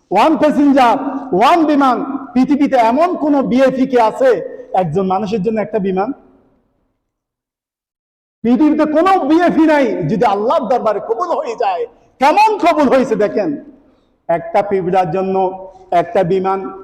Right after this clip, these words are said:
বিমান হচ্ছে কবুতর। সুবহানাল্লাহ বলে। কবুতরকে বললেন, পিঁপড়াকে বললেন, "জিব্রাইল, তুমি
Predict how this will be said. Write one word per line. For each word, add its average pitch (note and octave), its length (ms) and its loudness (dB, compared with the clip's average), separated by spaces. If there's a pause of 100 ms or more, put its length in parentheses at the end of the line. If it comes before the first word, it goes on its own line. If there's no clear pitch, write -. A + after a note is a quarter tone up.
বিমান G3 380 -2
হচ্ছে A3 280 -2
কবুতর। F#3+ 560 -2 (360)
সুবহানাল্লাহ E3 560 -2
বলে। C3 160 -6 (1300)
কবুতরকে C#4 520 0
বললেন, B3 480 2 (1120)
পিঁপড়াকে C#4 440 2
বললেন, C4 400 2
"জিব্রাইল, A3+ 380 2
তুমি A3 300 -2